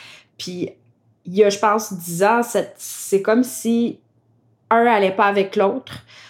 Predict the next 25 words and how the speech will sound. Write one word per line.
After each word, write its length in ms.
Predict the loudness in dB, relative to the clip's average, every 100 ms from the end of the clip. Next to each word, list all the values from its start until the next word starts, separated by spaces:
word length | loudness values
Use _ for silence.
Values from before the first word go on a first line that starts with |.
| -20 _ -2
alors 480 | 2 4 2 0 -4
que 360 | 2 2 2
ça 300 | -2 -2 0
aurait 240 | 0 0 -2
dû 180 | 0 0
être 440 | 0 -2 -4 -8
fait, 840 | -6 -2 0 2 0 0 0 0 -2
euh, 40 |
tout 220 | -6 -4
en 380 | -2 0 -2 -2
intersection 1000 | -2 -2 -6 -6 -8 -8 -8 -4 -4 -2
de, 180 | -2 0
de, 160 | 0
de 120 | 0 -2
ces 200 | -4 -6
visions-là 680 | -6 -2 -2 0 0 -2
des 160 | -2 -4
choses. 580 | -4 0 2 2 -2 -8 -20 -18 -20 -20 -4
Euh, 320 | 2 4 4 2
cependant, 1200 | -2 -6 -2 -2 2 2 2 2 0 0 0
je 140 | -2 -4
trouve 360 | -4 -4 -2
que 120 | -4 -6
sur, 260 | -6 -2
ben, 160 | 0